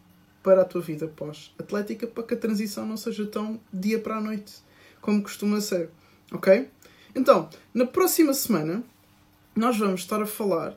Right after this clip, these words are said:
sobre a gestão do sucesso, ok? Eu aqui há umas semanas atrás falei sobre como lidar com a derrota e para a semana vou falar sobre como gerir o sucesso. Isto porque, eh,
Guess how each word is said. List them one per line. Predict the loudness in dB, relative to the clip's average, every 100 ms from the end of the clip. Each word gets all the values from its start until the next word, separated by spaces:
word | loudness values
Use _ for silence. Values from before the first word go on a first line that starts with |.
| -10
sobre | -6 -4 2 0 0 -8 -12 -16 _ _ _ _ _ _ _ _ _ _ 4
a |
gestão | 4 4 -2 -2 2 2
do | 2
sucesso, | -4 -8 -2 -2 -2 -12 -20 _ _ _
ok? | -14 -6 -6 -6 -14 -4 2
Eu |
aqui | 2 2
há |
umas | 0 0
semanas | 0 0 0
atrás | -2 -2
falei | -2 -2 0
sobre | 0 -2 -6 -6
como | -8 -2 -2 -2 -2
lidar | 0 2 0
com | -2 -8
a |
derrota | 0 2 4 0 -6 -8 _ _ -20 -20 -20 _ 2
e | 4 4 0 -10 _ -6
para | -4
a |
semana | -4 -2 0 0 -2 -6
vou | -10
falar | -10 2 2 4 0
sobre | -6 -8 -8
como | -8 -6 -6
gerir | -8 -10 -10 -14 _
o | -12
sucesso. | -10 -8 -8 -8 -10
Isto | -12 -12
porque, | -8 -8 -8 -12 -12 -14 -20 -20 -2
eh, | 4 4 2